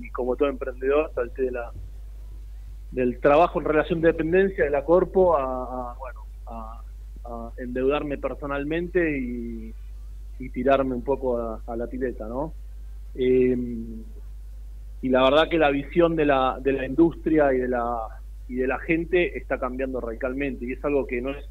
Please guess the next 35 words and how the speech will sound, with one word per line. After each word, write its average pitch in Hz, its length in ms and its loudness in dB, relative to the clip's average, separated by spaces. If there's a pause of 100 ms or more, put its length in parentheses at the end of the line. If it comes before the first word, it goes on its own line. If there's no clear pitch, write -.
no 139 100 -6
es 143 140 -6
una 135 180 -6
moda 156 480 2 (600)
o 120 120 -2
no 131 100 0
es 135 140 -4
algo 139 240 4
que 127 120 0
vino 135 340 2
para, 113 500 -2 (760)
para, 110 280 2 (260)
es 120 120 -2
algo, 139 200 8
es 147 160 0
algo 151 180 6
que 131 100 -2
vino 131 200 0
para 117 160 0
quedar 117 260 -2 (340)
realmente, 110 520 -4 (260)
porque 113 260 -4
hoy 131 160 6
hay 131 120 6
una, 123 420 0
hoy 139 380 4
hay 139 100 6
una 135 180 2
presión 131 380 -2
de 139 60 2
la 123 160 2
sociedad, 135 500 2
de 139 80 4
los 123 140 0
gobiernos 143 560 4